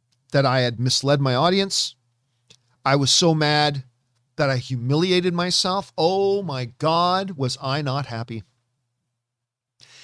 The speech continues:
And that's why I don't play the tip game or the, uh, the, uh, scoop game anymore.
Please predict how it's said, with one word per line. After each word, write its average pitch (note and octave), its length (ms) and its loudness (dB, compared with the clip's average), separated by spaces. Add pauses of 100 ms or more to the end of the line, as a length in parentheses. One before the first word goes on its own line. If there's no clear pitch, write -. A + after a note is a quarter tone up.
(160)
And A2 100 -14
that's D#3+ 260 0
why F3 160 4
I E3 120 2
don't E3 100 -2
play D#3 180 0
the D3 120 -2
tip - 240 -8
game A2 260 -6
or C#3 100 2
the, C3 220 0
uh, A#2+ 180 0 (600)
the, C3 300 0
uh, A#2 260 0
scoop - 540 -2
game A2+ 240 -8
anymore. F#2 480 -14